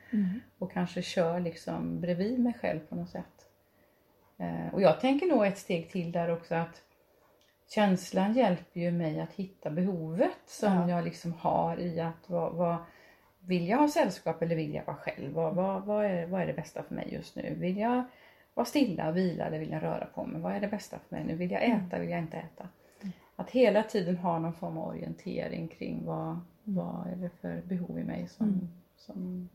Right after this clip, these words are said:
Speaker 2: talar, som, ehm, knackar på.
Speaker 1: Du säger det så tydligt. Det är det jag är ute efter just, eh, för att hitta min kompass.
Speaker 2: Ja.
Speaker 1: Eh, så, så är det ju det.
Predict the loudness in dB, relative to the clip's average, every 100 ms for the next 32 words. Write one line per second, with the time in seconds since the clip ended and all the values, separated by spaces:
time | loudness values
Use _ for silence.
0 | _ _ _ _ _ _ _ _ _ -4
1 | -2 0 -2 -2 -2 -4 -4 -6 -2 -2
2 | -2 -2 -4 -4 -6 -8 _ _ _ _
3 | _ _ -8 -8 -6 -10 -6 0 0 0
4 | -10 -20 -20 -20 -10 -2 6 10 10 8
5 | 4 2 0 0 0 2 2 0 -4 0
6 | 4 4 4 4 6 6 6 4 2 0
7 | -2 -2 0 0 4 4 2 -6 -4 -2
8 | -4 2 4 4 2 2 4 4 4 0
9 | 2 2 4 2 4 2 2 -10 -16 2
10 | 2 2 2 2 2 2 4 6 6 6
11 | 4 4 4